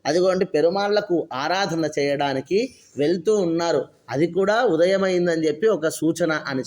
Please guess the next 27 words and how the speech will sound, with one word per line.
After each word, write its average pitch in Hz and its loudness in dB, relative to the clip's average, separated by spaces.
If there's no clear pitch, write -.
చెప్పి 151 -2
అమ్మ 190 0
అంటుందన్నమాట. 156 0
అయితే 214 2
ఇక్కడ 170 2
సన్యాసులను 190 0
రెండు 175 2
గుర్తులను 196 0
చెప్తుంది, 147 -4
ఒకటి 202 -2
కాషాయ 190 -2
వస్త్రధారణ, 156 -2
ఇంకోటి 190 0
తెల్లటి 190 0
పలు 190 4
వరుస 175 2
గల 151 0
ఆ, 175 2
ఆచార్యులు 160 0
అని 147 -2
చెప్పి 160 -2
రెండు 190 0
గుర్తులను 165 -4
చెప్తుంది. 113 -6
అయితే 180 2
భగవంతుడికి 220 0
ప్రీతైనటువంటి 180 0